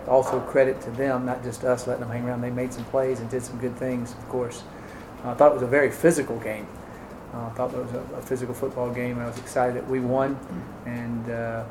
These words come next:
we had some guys step up, like Brady Day had to take the place of Addison Gillum, and, um, and some other guys that, that played in there. It was, it was pretty hot, so we rotated a lot of young men, especially on the defensive line. Played, uh,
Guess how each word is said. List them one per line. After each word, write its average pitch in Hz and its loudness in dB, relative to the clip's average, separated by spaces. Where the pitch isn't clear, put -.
we 120 -6
had 123 -2
some 123 -8
guys 123 0
step 123 -4
up, 127 -2
like 123 -6
Brady 120 0
Day 120 -2
had 123 -2
to - -12
take 127 -4
the - -14
place 123 -2
of - -8
Addison 123 -2
Gillum, 127 2
and, 113 -6
um, 113 -6
and 123 -2
some 131 -8
other 131 2
guys 123 2
that, 123 -4
that 135 -8
played 123 2
in 127 0
there. 123 4
It 127 -2
was, 123 -6
it 131 -2
was 113 -8
pretty 131 -2
hot, 123 2
so 127 -4
we 127 -2
rotated 127 0
a 120 -2
lot 120 4
of 123 -4
young 123 2
men, 123 2
especially 123 0
on 117 0
the 113 0
defensive 113 -4
line. 113 -2
Played, 120 0
uh, 113 -2